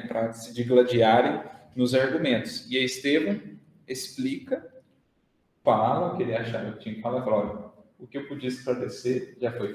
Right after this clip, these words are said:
feito, agradeço", e se retira. Mas Paulo fica irado, né? Por quê?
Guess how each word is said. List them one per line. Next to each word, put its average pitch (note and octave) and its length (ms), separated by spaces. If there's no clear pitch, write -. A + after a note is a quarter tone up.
feito, - 360
agradeço", G#2 680
e - 20
se - 240
retira. A#2+ 460
Mas A2+ 280
Paulo D#3+ 440
fica F3+ 520
irado, C#3 800
né? B2 280
Por C3+ 180
quê? - 500